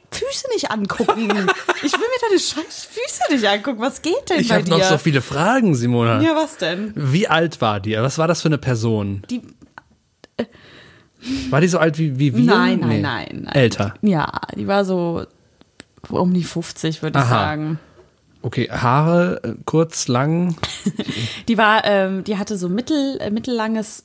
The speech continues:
Speaker 1: äh, a-, angegrautes Haar
Speaker 2: Aha.
Speaker 1: und war sehr, ähm, äh, d-, dünn bis, ähm, bis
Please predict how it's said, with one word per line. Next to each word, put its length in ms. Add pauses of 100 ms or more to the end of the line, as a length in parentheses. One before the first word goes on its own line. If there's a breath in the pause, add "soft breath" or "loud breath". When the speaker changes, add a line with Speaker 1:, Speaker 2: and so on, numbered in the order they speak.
Speaker 1:
äh, 400 (180)
a-, 100 (120)
angegrautes 960
Haar 220 (100)
Speaker 2:
Aha. 320 (300 loud breath)
Speaker 1:
und 260
war 180
sehr, 600 (120)
ähm, 560 (400)
äh, 460
d-, 300 (460)
dünn 380
bis, 560
ähm, 640 (720)
bis 420